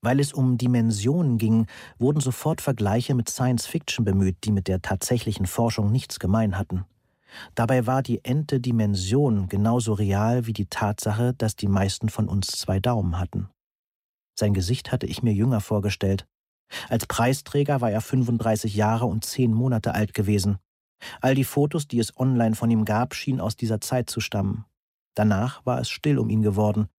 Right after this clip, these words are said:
Ich hatte gelesen, dass er über zehn Jahre in den U S A und Australien geforscht hatte. Erst im vergangenen Jahr war er nach Deutschland zurückgekehrt, und zwar an die Universität, an der er schon als Schüler seine ersten Vorlesungen gehört hatte. Sekunden nach dieser Nachricht hatte ich gewusst,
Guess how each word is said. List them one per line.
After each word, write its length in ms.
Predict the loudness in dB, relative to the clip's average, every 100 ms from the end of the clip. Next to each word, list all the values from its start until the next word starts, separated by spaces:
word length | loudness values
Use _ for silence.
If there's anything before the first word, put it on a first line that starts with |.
| _ _ _ _ -14 -4
Ich 100 | 0
hatte 140 | 2
gelesen, 420 | 2 4 4 2
dass 160 | 2 0
er 60 | 0
über 180 | 0
zehn 340 | -2 0 2 4
Jahre 380 | 2 2 2 2
in 100 | 2
den 140 | 2
U 140 | 2
S 160 | 0 -2
A 180 | -2 2
und 160 | 2
Australien 640 | 0 -6 -6 -2 0 2 0
geforscht 480 | -2 0 0 0
hatte. 260 | -2 -2 -2 -4 -14 -20 -4
Erst 240 | -2 0
im 140 | 0 0
vergangenen 500 | 0 0 2 2 2
Jahr 260 | 2 0
war 100 | 0
er 40 | 0
nach 140 | 0
Deutschland 420 | 0 0 0 -2
zurückgekehrt, 640 | 0 0 0 -2 0 -2 -2 -16 -6
und 160 | -2 0
zwar 240 | 0 -2
an 60 | -2
die 100 | -4
Universität, 800 | 0 0 0 -2 -4 -2 -2 0
an 160 | 2
der 140 | 2 2
er 60 | 0
schon 160 | -2
als 160 | -2 -4
Schüler 400 | -2 0 2 2
seine 240 | 2 2
ersten 320 | 0 -2 -4
Vorlesungen 580 | -4 0 2 2 2 2
gehört 380 | 2 0 0 -2
hatte. 260 | -4 -4 -8 _ _ _ _ _ _ _ -4
Sekunden 480 | -2 2 0 2
nach 220 | 0 0 -2
dieser 260 | -2 0
Nachricht 460 | 2 0 0 -4 -4
hatte 160 | -4
ich 180 | -6 -6
gewusst, 480 | -4 -2 -2 -4 -10